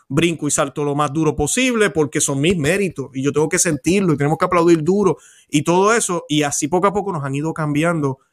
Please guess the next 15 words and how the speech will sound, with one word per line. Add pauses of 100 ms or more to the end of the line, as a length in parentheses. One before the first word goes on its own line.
Y
esa
infiltración,
lex
orandi, (260)
lex
credentia,
el
demonio
sabe
esto. (400)
Cambia
de
cómo
rezan,